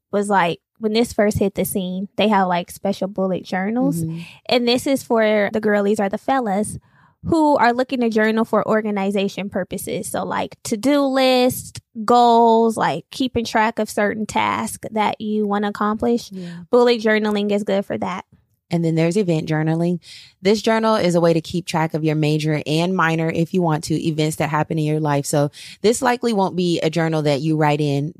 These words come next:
Speaker 2: daily, weekly, often, but it is a way for you to process when those major milestones happen.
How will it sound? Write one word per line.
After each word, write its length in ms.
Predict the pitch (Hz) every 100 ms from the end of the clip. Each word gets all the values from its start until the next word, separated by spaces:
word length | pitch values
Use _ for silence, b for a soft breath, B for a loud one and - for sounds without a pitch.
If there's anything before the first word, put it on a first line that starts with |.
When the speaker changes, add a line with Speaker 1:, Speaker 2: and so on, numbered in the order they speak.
| 139
Speaker 2:
daily, 480 | 165 160 160 160 151
weekly, 480 | 160 165 - 165
often, 420 | 156 151 156 175 156
but 240 | 165 147 -
it 120 | 170
is 200 | 170 165
a 80 | 156
way 160 | 147
for 140 | 147 156
you 100 | 143
to 80 |
process 500 | 123 165 147 - 147
when 120 | 147 143
those 180 | 143
major 340 | 147 147 147 147
milestones 560 | 143 139 143 147 139
happen. 420 | 139 131 - 135